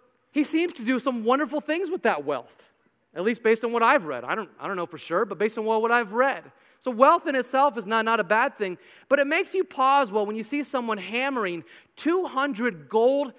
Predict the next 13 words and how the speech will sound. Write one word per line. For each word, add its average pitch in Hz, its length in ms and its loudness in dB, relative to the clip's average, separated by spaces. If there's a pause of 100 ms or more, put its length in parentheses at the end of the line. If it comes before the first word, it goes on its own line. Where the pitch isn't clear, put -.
shields, - 840 -4 (180)
'cause 226 120 -6
he's 202 100 -6
got 240 160 2
so 311 260 4
much 311 300 -2 (320)
gold 262 420 6
just - 260 -6
swimming 277 340 -2
around 233 460 2
his 202 180 -4
palace. 202 800 -2 (640)
Like, 247 240 -2